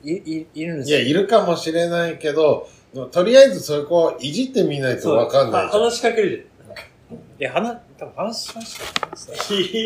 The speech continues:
Speaker 3: や、緊張してたのもあるし、
Speaker 1: はい。
Speaker 3: 気-、逆、すぐ気使ってる感じもあ-、あったんですか？
Speaker 2: う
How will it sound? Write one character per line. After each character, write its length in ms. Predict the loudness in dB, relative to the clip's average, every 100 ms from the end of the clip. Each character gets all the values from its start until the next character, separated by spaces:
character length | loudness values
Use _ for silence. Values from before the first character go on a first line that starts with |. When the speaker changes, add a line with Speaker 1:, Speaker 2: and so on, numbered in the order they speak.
| -4
Speaker 3:
や、 200 | -8 -12 _ -20 _ _ _ _ _ _ _
緊 260 | -12 -10 -10
張 180 | -8 -8
し 140 | -8
て 60 | -4
た 60 |
の 120 | -4 -2
も 100 | -6
あ 40 |
る 80 | -10
し、 400 | -12 -10 -8 -10 -16 _ -20
Speaker 1:
は 160 | -10
い。 80 | -8
Speaker 3:
気-、 60 | -8 -12 _ _ _ _
逆、 320 | -6 -6 -6 -16
す 140 | -6
ぐ 200 | -4 -4
気 260 | -8 -14 -12
使 180 | -6
っ 140 | -4 -4
て 80 | -10
る 100 | 0
感 240 | 2 2
じ 100 | -2
も 280 | -4 -6 -10 -20 _ _ _ _ _
あ-、 80 | -20 -20 _ _
あ 80 | -14 -12
っ 40 |
た 80 | -12
ん 40 |
で 60 | -12
す 60 |
か？ 100 |
Speaker 2:
う 20 | -14